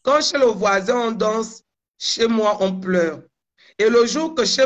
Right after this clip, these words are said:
chez moi, on va pleurer, ou le jour que chez moi, on va danser, autant pour moi, chez le voisin, on va pleurer. Donc, c'est pour dire que la pluie qui pleut sur <laughs> la pluie qui touche ma tête peut aussi toucher ta tête.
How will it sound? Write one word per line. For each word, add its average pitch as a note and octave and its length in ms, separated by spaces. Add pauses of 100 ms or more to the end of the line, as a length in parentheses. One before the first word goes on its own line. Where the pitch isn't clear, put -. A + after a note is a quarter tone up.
(140)
chez - 180
moi, C4 220
on B3 100
va A3 160
pleurer, G3+ 720
ou A#3+ 160
le A3 140
jour A#3+ 160
que G#3+ 80
chez A#3 160
moi, A#3 160
on A3 60
va G3+ 140
danser, F3+ 340
autant G3 300
pour F3 200
moi, F#3 260 (240)
chez A3+ 160
le G#3+ 60
voisin, F3+ 460
on G3 100
va F#3+ 160
pleurer. F#3 580 (240)
Donc, B3+ 140
c'est B3 180
pour G#3 160
dire B3+ 160
que A3+ 60
la G3 180
pluie A#3 300
qui C4 140
pleut A#3 260
sur A#3+ 180
<laughs> A#3 140
la B3 160
pluie C#4+ 260
qui D#4 140
touche - 300
ma G#3+ 180
tête A3+ 420
peut A3+ 120
aussi G3+ 300
toucher G#3 380
ta G3+ 160
tête. F#3+ 380